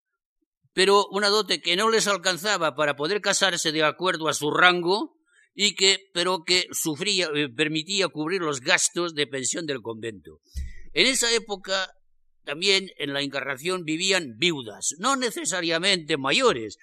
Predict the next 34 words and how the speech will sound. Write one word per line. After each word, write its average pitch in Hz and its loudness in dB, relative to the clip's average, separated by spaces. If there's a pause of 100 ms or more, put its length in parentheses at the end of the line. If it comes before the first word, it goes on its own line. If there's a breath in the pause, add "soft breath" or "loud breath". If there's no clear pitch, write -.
(280 loud breath)
pero 208 4
viudas 214 -2
que 202 2
al 156 -2
morir, 160 -6
al 156 -4
quedar 185 -4
viudas, 190 -4
dec-, 131 -6
habían 180 -4
decidido 165 -4
retirarse 160 -4
del 127 -4
mundo. 113 -10 (300 loud breath)
Y 147 -6
claro, 160 0
se 135 -10
comprende 196 -6
en 175 -6
estas 175 -8
condiciones 180 -6
que, 170 -4 (260 soft breath)
eh, 120 -16
era 208 2
difícil 170 -4
exigir 165 2 (460 soft breath)
a 165 4
unas 208 6
muchachas 151 -2
o 180 0
a 151 4
unas 208 4
mujeres 180 0
jóvenes 147 -2